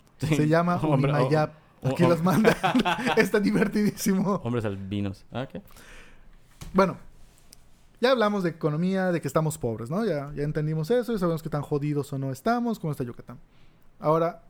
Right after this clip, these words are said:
Speaker 2: lo que está mencionando es interesante. Aunque Campeche tiene un ingreso que duplica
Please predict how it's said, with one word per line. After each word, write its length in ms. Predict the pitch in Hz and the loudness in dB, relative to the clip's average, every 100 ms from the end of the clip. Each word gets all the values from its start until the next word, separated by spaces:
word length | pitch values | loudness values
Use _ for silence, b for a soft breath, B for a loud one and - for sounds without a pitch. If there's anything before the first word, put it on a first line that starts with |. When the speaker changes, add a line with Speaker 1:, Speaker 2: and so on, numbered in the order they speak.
| b b b | b b b
Speaker 2:
lo 180 | 143 156 | 0 0
que 60 | 160 | 2
está 120 | 160 | 0
mencionando 420 | 180 175 160 151 | 0 0 0 0
es 80 | 156 | -2
interesante. 600 | 156 147 147 160 156 131 - - | -4 -2 -2 -2 -2 -4 -8 -2
Aunque 540 | 170 170 156 160 156 | 0 0 -2 -2 -2
Campeche 680 | 156 160 156 190 175 - 123 - b b b b - | -4 -4 -2 -2 -4 -6 -10 -10 b b b b -10
tiene 320 | - 147 143 139 | -4 -2 -2 -2
un 200 | 139 139 | -2 -2
ingreso 460 | 135 135 127 131 | -2 -2 -4 -8
que 140 | - 120 | -8 -10
duplica 840 | 120 131 123 - 175 175 139 113 | -6 -8 -6 0 0 0 -8 -8